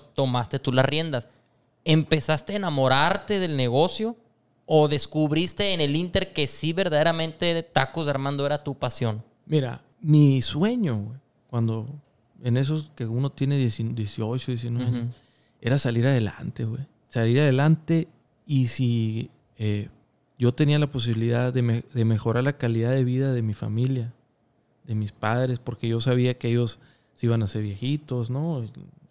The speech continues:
Speaker 2: Y yo iba a tener alguna vez familia. Y yo sabía lo que era ya, eh, tener y no tener, no tener y tener. Entonces está cabrón, güey. Y dije, "Tengo que ponerme bien pilas porque",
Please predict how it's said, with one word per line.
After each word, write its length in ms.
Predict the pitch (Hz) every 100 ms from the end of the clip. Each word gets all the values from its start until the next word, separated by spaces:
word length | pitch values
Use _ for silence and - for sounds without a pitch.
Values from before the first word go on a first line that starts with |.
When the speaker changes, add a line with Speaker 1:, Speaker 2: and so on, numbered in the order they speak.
| _ -
Speaker 2:
Y 100 | 123
yo 140 | 117
iba 120 | 120 117
a 80 |
tener 260 | - 110 110
alguna 280 | 113 110 113
vez 120 | 107
familia. 760 | - 101 113 139 139 123 113 120 _ _ _
Y 100 | 123
yo 100 | 120
sabía 600 | 127 151 147 147 135 127 _
lo 200 | - 113
que 180 | - 113
era 240 | 113 131 127
ya, 460 | 120 117 123 127 123 _ _ _ _ -
eh, 320 | 107 101 107 - _ _
tener 280 | - 107 120
y 60 | 120
no 100 | 120
tener, 520 | 120 110 123 147 147 - _ -
no 160 | 120
tener 360 | - 120 117 113
y 40 |
tener. 640 | 113 101 104 131 139 135 143 117
Entonces 420 | - 117 120 120
está 240 | 113 -
cabrón, 520 | - 107 - - 143 123
güey. 120 | 117 _ _ _ _ _ -
Y 260 | 131 120 113
dije, 300 | 113 113 107 _ - _ -
"Tengo 340 | 104 127 135
que 120 | -
ponerme 400 | 123 110 117 127
bien 180 | 127 131
pilas 500 | - - - 143 123
porque", 380 | - 113 -